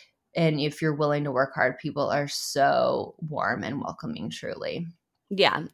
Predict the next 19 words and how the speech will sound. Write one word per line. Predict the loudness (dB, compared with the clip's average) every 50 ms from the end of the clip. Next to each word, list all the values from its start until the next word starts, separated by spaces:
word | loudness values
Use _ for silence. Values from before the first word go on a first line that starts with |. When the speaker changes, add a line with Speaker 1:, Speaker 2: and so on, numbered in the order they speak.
| _ 6
Speaker 2:
I | 8 10 10 8
think | 8 6 4 6
that's | 6 6 6 4 0
great | -2 0 2 2 4
advice. | 2 2 2 0 -2 0 0
I | 0
mean, | 0 2 2
with | 0 0 0 0
any | 0 0 0 0 0
industry, | 0 -2 -2 -4 -4 -6 -4 -2 -2 -4 -4 -6 -12 -18 -20 -20 _ _
just | 0 0 0 0 -6 -8 _
to | 0 0 0
get | 4 6 6 6 6 4 2 0
yourself | -2 -2 4 4 4 4 6 4
out | 2 2 4 4
there | 2 2
and | 2 0 -2 -2
immerse | 0 2 2 2 0 0 -2
yourself | -4 -4 -2 2 4 2 2 2 -2